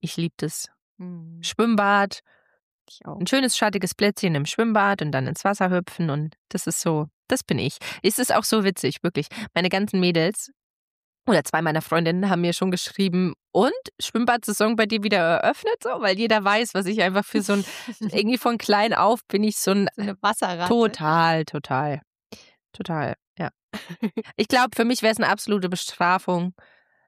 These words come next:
Speaker 1: ähm, ein Kind zu haben, was das Wasser überhaupt nicht mag. <laughs> Das wär, das,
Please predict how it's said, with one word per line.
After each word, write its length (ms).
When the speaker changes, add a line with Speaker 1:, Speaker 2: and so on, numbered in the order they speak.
Speaker 1:
ähm, 200
ein 100
Kind 240
zu 200
haben, 420
was 420
das 280
Wasser 320
überhaupt 380
nicht 160
mag. 300
<laughs> 80
Das 160
wär, 200
das, 160